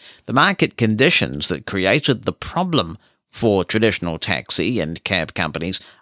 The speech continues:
are plaguing the rideshare companies. All of the preceding is background for the following point. Get used to having drivers not pick you up if you are a service dog user or you are just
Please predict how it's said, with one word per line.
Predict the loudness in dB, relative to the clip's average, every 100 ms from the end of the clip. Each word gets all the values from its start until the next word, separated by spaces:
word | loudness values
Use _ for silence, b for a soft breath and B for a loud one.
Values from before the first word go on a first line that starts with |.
| _
are | 0 0
plaguing | -2 -2 0 0 -2 -4 -8
the | -6 -2
rideshare | 0 0 0 0 0 0
companies. | -2 -8 -6 -8 -6 -8 -8 _ _ _ 4
All | 6 6 4
of | 2 0 -4
the |
preceding | -2 -2 0 0 0 2
is | 2 0 -2
background | 0 0 0 -2 -2 -2 0
for | 2 2 0
the | -4
following | 0 0 0 -2 -4 -8
point. | -8 -4 -4 -6 -12 b b _ _
Get | 2 2 0 -6
used | 0 2 2 -4 -10 -6
to | -4
having | 0 0 2 -2 0
drivers | 0 0 0 -4 -4
not | -2 0 -2 -6 -6
pick | -6 -6
you | -6 -4
up | -4 -6 b b b _
if | 0 0 0
you | 2
are | 4 2 -2
a |
service | -2 2 2 0 -4 -4
dog | -4 -4 -6 -2
user | 2 4 2 0 b b _ 2
or | 4 4
you | 2 -2
are |
just | 0 0 0 -4